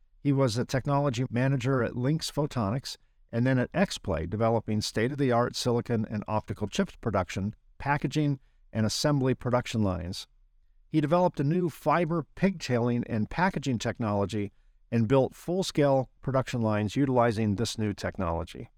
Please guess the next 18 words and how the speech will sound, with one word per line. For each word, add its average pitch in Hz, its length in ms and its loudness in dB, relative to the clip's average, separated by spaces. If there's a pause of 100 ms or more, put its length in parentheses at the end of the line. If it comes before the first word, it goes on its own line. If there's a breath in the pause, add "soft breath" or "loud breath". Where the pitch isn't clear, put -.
(840)
He 147 80 0
returned 190 400 4
to 180 80 2
Sorek 117 420 0
S 107 220 -2
N 110 80 0
R 95 160 0
C 92 340 -4
for 120 460 0
about 135 400 -2
fifteen 170 600 0
years 143 580 0
and 113 120 -4
served 147 300 0
as 120 300 0 (260 soft breath)
an 117 380 0
leading 156 360 0
scientist 139 800 0